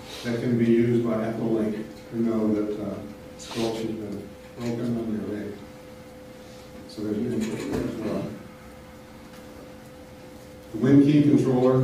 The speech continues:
um, I mentioned earlier, it has a pod on it, which is used for, uh, speed control. And there's usually a display, and there is a display in the software that shows you what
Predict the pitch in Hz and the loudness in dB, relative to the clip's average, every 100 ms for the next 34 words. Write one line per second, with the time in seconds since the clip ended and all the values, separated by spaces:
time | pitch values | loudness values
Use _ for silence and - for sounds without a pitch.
0 | 131 - 123 117 110 113 120 131 - 117 | 0 -6 -8 -6 -6 -6 -6 -6 -6 -4
1 | 113 113 123 117 117 117 117 110 107 110 | -4 -2 -2 0 0 2 0 0 -2 -4
2 | - 120 117 113 120 - - - - - | -6 -6 -6 -4 -6 -6 -10 -16 -20 -16
3 | - 113 113 107 117 113 110 113 110 104 | -8 -8 -4 -2 2 2 2 -2 -2 -2
4 | 107 107 101 101 - 117 113 107 107 - | -4 -6 -8 -10 -8 -6 -6 -10 -10 -12
5 | - - - - - - - - - - | -14 -18 -20 -20 -20 -20 -20 -20 -20 -20
6 | - 110 104 101 101 110 107 98 101 - | -10 -4 -2 -2 -4 -6 -4 -6 -8 -10
7 | 120 113 110 107 110 117 107 - - 113 | -6 -4 -2 -2 -2 -2 -6 -8 -10 -8
8 | 101 - 107 104 107 - - 113 101 104 | -8 -8 -8 -8 -8 -10 -10 -10 -10 -10
9 | 104 | -10